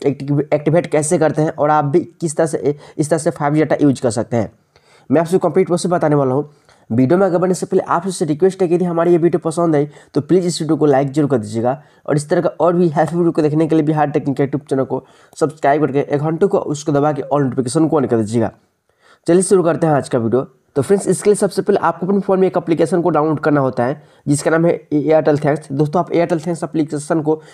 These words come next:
Google Play Store से बहुत ही आसानी से डाउनलोड कर सकते हैं। और दोस्तों, एप्लीकेशन इंस्टॉल हो जाएगा, इसको ओपन कीजिएगा। दोस्तों, फर्स्ट टाइम ओपन कीजिएगा ना, तो फ्रेंड्स, लॉगिन होने का पेज आएगा, तो आपको अपना Airtel का नंबर डालकर लॉगिन कर लीजिएगा।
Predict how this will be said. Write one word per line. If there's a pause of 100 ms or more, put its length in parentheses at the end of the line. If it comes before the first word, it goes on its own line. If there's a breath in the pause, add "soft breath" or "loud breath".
(120)
Google
Play
Store
से
बहुत
ही
आसानी
से
डाउनलोड
कर
सकते
हैं। (340 loud breath)
और
दोस्तों,
एप्लीकेशन
इंस्टॉल
हो
जाएगा,
इसको
ओपन
कीजिएगा। (340 soft breath)
दोस्तों, (280)
फर्स्ट
टाइम
ओपन
कीजिएगा
ना,
तो
फ्रेंड्स,
लॉगिन
होने
का
पेज
आएगा,
तो
आपको
अपना
Airtel
का
नंबर
डालकर (280 loud breath)
लॉगिन
कर
लीजिएगा।